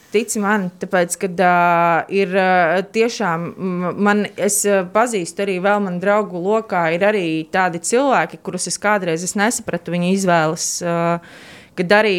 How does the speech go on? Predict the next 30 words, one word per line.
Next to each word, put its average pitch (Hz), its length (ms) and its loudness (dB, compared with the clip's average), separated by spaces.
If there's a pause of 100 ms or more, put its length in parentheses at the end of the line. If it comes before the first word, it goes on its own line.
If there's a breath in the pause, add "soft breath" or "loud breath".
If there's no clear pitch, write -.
(100)
m, 165 240 -8 (160)
draugs, 190 380 0
kas - 100 -10
strādā 190 460 0
super, 180 420 -6
ā, 170 220 0 (100)
lielā 185 400 2
kompānijā, 180 560 -2
viņam 170 260 0
ir 165 220 -2
ļoti 190 400 2
laba 180 300 2 (100)
alga 185 260 -2
un 170 280 -4
viņam 175 280 -2
viss 190 300 0
dzīvē 202 320 2
ir - 80 -12
kārtībā, 170 560 0
viņš 175 220 -6
vienkārši 185 340 -2
vienā 170 180 -2
dienā 180 360 0
aizgāja 165 420 0
no 165 160 -4
darba 175 460 0 (480 loud breath)
un, 170 260 -2
ā, 170 400 2
un, 175 240 -2
ā, 175 120 2